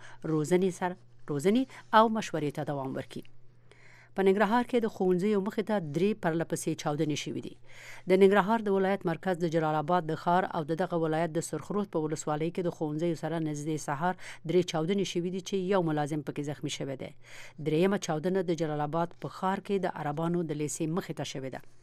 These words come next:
د قندهار د ولایت یو مقام ویلي دي چې یو پولیس لږ تر لږه خپل دوه همکار منصبداران د ارغستان په ولسوالۍ کې وژلي دي. د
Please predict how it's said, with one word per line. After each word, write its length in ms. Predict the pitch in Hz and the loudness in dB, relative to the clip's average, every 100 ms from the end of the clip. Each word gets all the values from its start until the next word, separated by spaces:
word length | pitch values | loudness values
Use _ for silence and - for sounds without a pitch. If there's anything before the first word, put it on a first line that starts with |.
| - - - - - - - - | -20 -20 -20 -20 -20 -20 -16 -6
د 80 | 180 - | -2 2
قندهار 420 | 190 196 233 240 | 4 4 4 2
د 60 | 214 | 2
ولایت 420 | 190 180 214 214 180 | 2 4 2 2 2
یو 80 | 170 | 2
مقام 360 | 170 - 202 185 | 2 4 4 6
ویلي 260 | 170 196 | 4 2
دي 100 | 202 | 0
چې 220 | 202 - 180 | -4 0 0
یو 80 | 175 | 0
پولیس 240 | 180 196 - | -2 -2 -2
لږ 200 | 196 185 | -4 -2
تر 100 | 170 175 | -2 0
لږه 240 | 180 185 | 0 -4
خپل 240 | - 165 151 | -2 -4 2
دوه 160 | 196 185 - - - | 6 6 4 -14 0
همکار 400 | 170 151 - 196 180 | 0 2 0 2 2
منصبداران 640 | 160 - 156 151 151 185 190 - - 170 | 0 0 -2 0 4 4 4 -4 -4 -4
د 80 | - 170 | 0 -2
ارغستان 440 | 151 151 190 190 175 | -2 0 2 4 2
په 80 | |
ولسوالۍ 440 | 156 151 - 147 151 | 0 0 -2 -2 0
کې 80 | 151 139 | -2 -4
وژلي 280 | 135 131 127 | -4 -4 -6
دي. 80 | - - - - - | -10 -16 -20 -20 -12
د 100 | - | -6